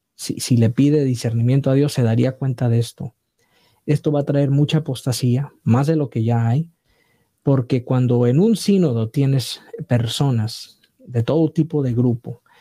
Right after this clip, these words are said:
personas que no comparten la fe católica, ni la profesan, un sínodo donde hay que escuchar a todos, que una vez más eso es mentira,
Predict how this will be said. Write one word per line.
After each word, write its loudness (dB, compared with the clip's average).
personas 2
que -2
no 0
comparten -2
la 0
fe -4
católica, -4
ni 2
la 2
profesan, -2
un 2
sínodo 2
donde 0
hay 0
que 0
escuchar -2
a -2
todos, -2
que -4
una 2
vez 2
más 0
eso -2
es 0
mentira, 2